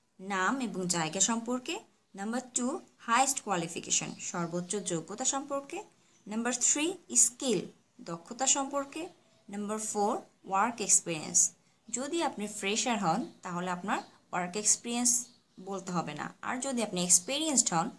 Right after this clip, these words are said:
তাহলে অবশ্যই ওয়ার্ক এক্সপিরিয়েন্স উল্লেখ করতে হবে। নাম্বার ফাইভ, স্ট্রেংথ, শক্তি। নাম্বার সিক্স, গোল, লক্ষ্য সম্পর্কে। নাম্বার সেভেন, ফ্যামিলি, পরিবার সম্পর্কে। নাম্বার এইট,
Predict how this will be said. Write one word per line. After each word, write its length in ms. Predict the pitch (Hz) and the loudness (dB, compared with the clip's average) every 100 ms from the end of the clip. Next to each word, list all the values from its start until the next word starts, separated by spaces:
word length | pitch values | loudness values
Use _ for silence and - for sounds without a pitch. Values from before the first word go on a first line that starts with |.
| - - | -16 -12
তাহলে 260 | 190 190 | -4 0
অবশ্যই 340 | 180 202 - 320 | 2 4 4 4
ওয়ার্ক 320 | 220 160 185 | 2 2 4
এক্সপিরিয়েন্স 560 | 185 - 240 339 - - | 4 4 0 -2 -2 -4
উল্লেখ 280 | - 214 202 | -8 -8 -8
করতে 240 | - 175 170 | -10 -8 -4
হবে। 280 | 170 151 160 - _ - | -4 -6 -14 -18 _ -12
নাম্বার 220 | 190 185 | -6 -4
ফাইভ, 440 | 180 202 180 220 339 - _ - | 0 4 6 4 0 -10 _ 0
স্ট্রেংথ, 500 | - - 254 233 339 - - _ - | 2 2 4 4 6 4 2 _ -10
শক্তি। 560 | - 196 180 - 175 151 - _ _ 170 | -6 -4 -6 -8 -8 -8 -10 _ _ -8
নাম্বার 240 | 175 180 | -2 0
সিক্স, 580 | 185 - 294 311 - - - _ | 4 4 4 8 8 6 -2 _
গোল, 520 | 180 180 247 220 151 - - _ _ | -16 2 6 8 6 0 -14 _ _
লক্ষ্য 380 | 165 175 175 - | -4 -4 -4 0
সম্পর্কে। 600 | 226 240 247 254 254 330 - _ _ - | 2 2 0 -2 -4 -8 -8 _ _ -12
নাম্বার 280 | 185 180 180 | -6 0 6
সেভেন, 520 | - 220 220 269 339 - - | 6 6 4 2 -2 -6 0
ফ্যামিলি, 480 | 185 175 202 254 381 _ _ | 4 4 2 -4 -6 _ _
পরিবার 340 | 180 180 214 | -8 -6 -2
সম্পর্কে। 640 | 233 254 262 277 269 339 415 _ _ _ 208 | 0 0 -2 -6 -8 -10 -12 _ _ _ -6
নাম্বার 320 | 214 247 240 | 0 2 2
এইট, 480 | 247 196 - - | 2 2 0 -4